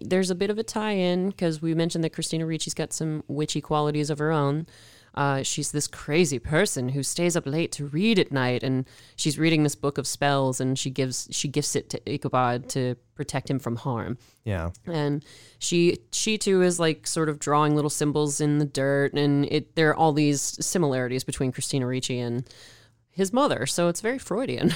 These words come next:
Speaker 1: <laughs>
Speaker 2: Yeah, yeah, there's a little, a little bit there. And you know
Speaker 1: Especially with the age difference.
Speaker 2: Yeah, and I, I like the idea that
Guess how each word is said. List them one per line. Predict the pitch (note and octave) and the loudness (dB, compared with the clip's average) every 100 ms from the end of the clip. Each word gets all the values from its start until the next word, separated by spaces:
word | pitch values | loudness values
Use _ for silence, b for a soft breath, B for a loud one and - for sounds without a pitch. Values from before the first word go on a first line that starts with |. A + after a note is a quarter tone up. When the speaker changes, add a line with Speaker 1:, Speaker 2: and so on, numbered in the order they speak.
| - | -2
Speaker 1:
<laughs> | C#3+ | 2
Speaker 2:
Yeah, | C#3 C3+ B2+ B2 A#2 D4+ | 6 8 8 6 2 2
yeah, | A2+ | 2
there's | A#2 A#2+ | 4 2
a | C3 | 4
little, | C3 - | 2 2
a | B2 | 2
little | B2+ C3 G#2 | 4 4 2
bit | G2+ | 0
there. | G2+ F#2+ G#2 | 0 0 2
And | A2+ C#3 - B B B B B - | 4 2 2 B B B B B 4
you | G3 | 6
know | F#3 | 6
Speaker 1:
Especially | E3 G3 | 6 6
with | E3 | 6
the | D3 | 4
age | F3+ G3 | 2 2
difference. | C3+ B2 C#3 - - - | -2 0 0 0 -4 2
Speaker 2:
Yeah, | F3+ F3 | 6 6
and | F#3 | 6
I, | F#3+ | 6
I | F3 | 6
like | F#3+ A3 - | 8 6 6
the | F3 | 6
idea | C#3+ B2 B2+ B2 | 6 8 6 6
that | A2+ A2 G#2+ | 6 6 6